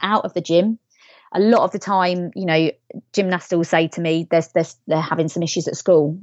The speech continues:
or "Mum and Dad are having some issues." You know, it, it's, it's, we need to be considerate about what else is going on in their life, because as much as we try and get them to leave those things at the door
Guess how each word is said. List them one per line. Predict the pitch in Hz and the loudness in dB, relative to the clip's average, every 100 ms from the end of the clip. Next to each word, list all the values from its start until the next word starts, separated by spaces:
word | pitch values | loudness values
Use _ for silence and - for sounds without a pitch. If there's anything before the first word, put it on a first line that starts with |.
| - | -10
or | 147 151 147 139 | 0 2 2 2
"Mum | 175 175 | 0 0
and | 170 | 2
Dad | 175 165 | 2 2
are | |
having | 151 151 151 | 0 -2 -2
some | 156 | -2
issues." | 147 - 131 139 156 - - | -4 -2 0 0 -4 -12 -6
You | 185 | -2
know, | 160 | 0
it, | - - | 0 0
it's, | 175 - - - - - - | 0 -2 -8 -16 -16 -12 2
it's, | 127 - - - _ _ _ _ _ _ _ _ _ - | 2 2 -4 -16 _ _ _ _ _ _ _ _ _ -6
we | 190 196 | 2 4
need | 190 180 | 4 2
to | - | 0
be | 180 | -2
considerate | 175 - 175 160 | -2 0 2 2
about | - 156 165 | 0 -2 0
what | 180 165 | 0 2
else | 160 - | -2 -2
is | 160 | -2
going | 160 160 | -2 0
on | 160 165 | -2 -2
in | |
their | 165 | 0
life, | 165 165 190 - | 2 2 0 -4
because | 160 170 - - - _ _ - | 0 0 0 -18 -20 _ _ -8
as | 190 185 | -2 2
much | 196 208 - 190 | 2 2 0 -6
as | 196 | -2
we | 180 | -4
try | - 180 160 | -2 -4 -2
and | 165 | -2
get | 170 | -2
them | 160 156 | -2 -4
to | 160 | -2
leave | 160 156 | 0 0
those | 165 160 - | 0 -2 0
things | 165 156 147 | -2 -2 -4
at | - | -4
the | |
door | 151 185 135 117 165 | 0 2 4 2 0